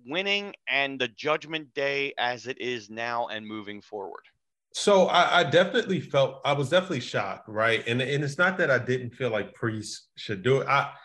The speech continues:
Speaker 2: I think it was shocked because I feel like out of the Judgment Day, he is the least over person. Um, and I think that, but after seeing where they're going with it, I think it was the right move.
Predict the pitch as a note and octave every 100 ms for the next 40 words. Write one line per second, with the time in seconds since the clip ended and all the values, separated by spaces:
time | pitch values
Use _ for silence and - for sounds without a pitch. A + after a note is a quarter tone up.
0 | - - - D#3+ E4 G4 - - D#3 D#3
1 | C3+ C3+ B2 D#3+ D3+ C#3 C3 C3 C3 B2+
2 | A#2+ A#2 G2 A#2 A2 C3+ A#2+ B2 A#2+ A#2+
3 | C3+ B2 A2+ A#2+ G#2 G2 A2+ A#2+ - -
4 | G#2+ A#2 A2 A2+ - B2 B2 D3 - _
5 | _ _ _ _ _ A#2 A#2+ A2+ G#2+ -
6 | _ _ _ _ _ _ _ _ _ -
7 | C#3 C3+ B2+ B2 A#2+ B2 - D#3 - B2
8 | C3 B2+ A#2+ A2 - _ _ _ D3+ -
9 | C3 A2+ D#3+ E3 - _ D#3 F3+ D#3 C3
10 | A#3+ B3 A#3 F#3 E3+ C#3+ G#2+ B2 D3+ D#3+
11 | D#3+ D#3+ B2+ B2 C#3+ B2 A2+ A2+ A2 A#2
12 | A2